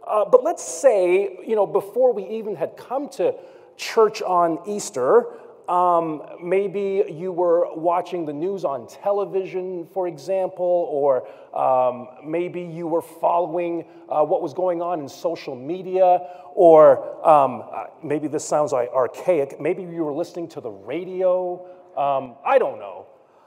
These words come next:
Um, but let's say, um, you know, as you were getting ready to come to church on Easter Sunday, you heard uh, or, or, or watched a news report that maybe sounded something like this.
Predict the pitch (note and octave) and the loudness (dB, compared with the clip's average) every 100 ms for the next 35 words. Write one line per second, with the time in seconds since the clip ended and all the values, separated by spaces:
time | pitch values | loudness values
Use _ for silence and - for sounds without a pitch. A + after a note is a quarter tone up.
0 | _ - A#3+ A3+ - C4+ C#4+ F#4 - - | _ 4 4 4 6 6 6 2 -2 0
1 | A#3+ D#3+ A#2 D#3+ A3 - - - F#3 E3+ | 2 4 2 -4 -8 -12 -10 2 6 8
2 | D#3+ D3+ D3+ D3+ - - - - - - | 6 2 -6 -10 -12 -20 -20 -20 -20 -8
3 | A3 F#3+ G3 G3 A3 F#3 B2+ G#3+ A#3 A3 | 0 2 4 2 -2 -4 0 0 0 -4
4 | - E3+ F3 G#3 D#3 E3+ - - F#3 F3+ | -8 -6 -6 -6 -8 -12 -16 -16 -14 -14
5 | C#3 - - G3 D3 - E3 D3+ C#3+ F#3 | -18 -16 -4 -2 -4 -6 -6 -6 -6 -12
6 | - C#3 - A#3 G#3 D3+ D#3 D#3+ - - | -12 -14 -14 -12 -8 -8 -10 -14 -12 -6
7 | B3 E3+ F3 - - _ _ _ - E3+ | -4 -4 -8 -12 -20 _ _ _ -6 -4
8 | D#3+ D#3+ D#3 F3 E3+ E3+ E3 D3 D3 E3 | -2 -2 -4 -2 0 2 0 0 -4 -2
9 | A3 F#3+ - - F3+ E3+ F#3 C#4+ G3 D#3 | -2 -2 -6 -8 -8 -6 -6 -6 -6 -10
10 | - C#3+ C3 C3 - - - F3 D3+ D#3+ | -10 -4 -4 -6 -14 -18 -6 -6 -4 -6
11 | D#3 - - D3 D3 D3 - - F3 D3 | -8 -14 -12 -12 -12 -14 -18 -12 -10 -10
12 | D3+ C3+ C3+ - _ - C3+ B2 - - | -10 -12 -12 -18 _ -4 -2 -2 -6 -20
13 | - B2 - - - | -12 -10 -10 -14 -16